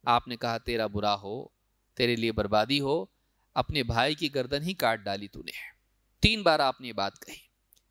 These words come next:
फिर आपने फरमाया, "मन कान मिनकुम मादिहन ला महालता फलयकुल अहसिबु फुलानन वल्लाहु हसीबुहु वला उज़क्की अलल्लाहि अहदन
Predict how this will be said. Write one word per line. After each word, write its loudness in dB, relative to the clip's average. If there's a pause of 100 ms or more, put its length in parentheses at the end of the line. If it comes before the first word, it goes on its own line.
(300)
फिर 6
आपने 2
फरमाया, -2 (400)
"मन 0
कान 2
मिनकुम -4
मादिहन -2 (120)
ला 2
महालता -2 (400)
फलयकुल 2 (420)
अहसिबु 0
फुलानन -4 (500)
वल्लाहु 2 (120)
हसीबुहु -2 (400)
वला 6
उज़क्की -4
अलल्लाहि 0
अहदन -6